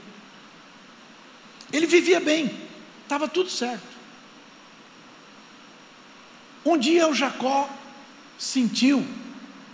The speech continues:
que as forças estavam acabando,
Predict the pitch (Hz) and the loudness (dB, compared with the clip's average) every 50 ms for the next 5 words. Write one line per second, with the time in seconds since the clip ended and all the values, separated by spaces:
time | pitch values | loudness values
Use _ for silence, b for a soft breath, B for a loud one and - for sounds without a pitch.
0 | - - - - - - 190 185 170 - - - - - 202 247 262 233 - - | -20 -20 -20 -16 -10 -6 -6 -4 -4 -4 -6 -8 -6 -2 0 2 2 2 0 -2
1 | - 143 117 - - - - - 156 - - 202 208 202 226 226 220 220 240 233 | -6 -6 -8 -8 -10 -10 -10 -8 -8 -8 -6 -4 -4 -2 -2 -4 -4 -4 -6 -4
2 | 220 208 247 269 247 - - | 0 0 0 0 0 -2 -4